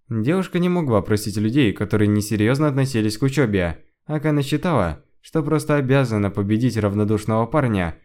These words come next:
который совершенно не готовится к пробным тестам. Она должна победить Сайта.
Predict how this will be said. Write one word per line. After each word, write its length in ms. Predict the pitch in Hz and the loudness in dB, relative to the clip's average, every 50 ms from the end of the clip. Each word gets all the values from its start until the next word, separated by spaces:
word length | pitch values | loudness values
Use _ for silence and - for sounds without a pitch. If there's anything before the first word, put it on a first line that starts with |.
| _ _ _ | _ _ _
который 280 | - 175 165 170 160 151 | -6 -4 -2 -2 -2 0
совершенно 520 | 135 156 151 143 135 - 156 147 143 139 | 0 0 0 0 0 0 0 2 2 4
не 160 | 135 135 135 | 4 4 2
готовится 460 | 123 127 120 117 113 110 104 - 117 | 2 2 2 2 0 0 0 -2 -4
к 80 | 110 - | -4 -2
пробным 400 | - 110 104 101 101 104 110 113 | 0 0 2 2 2 0 0 0
тестам. 580 | - 135 117 104 - - 98 87 82 78 78 - _ _ _ _ _ | 2 2 0 0 0 -2 -2 -2 -4 -6 -10 -14 _ _ _ _ _
Она 300 | - 127 120 117 117 113 | -6 -4 -2 -2 0 0
должна 480 | 110 110 110 107 127 139 113 85 - - - _ _ | 0 0 0 0 0 0 0 -2 -4 -8 -18 _ _
победить 500 | - 160 156 156 165 151 151 143 135 139 | -6 -4 -2 0 2 4 2 2 2 0
Сайта. 580 | - 127 95 92 87 - 90 87 82 80 - | -2 -2 -2 -2 -2 -2 -2 -2 -2 -4 -10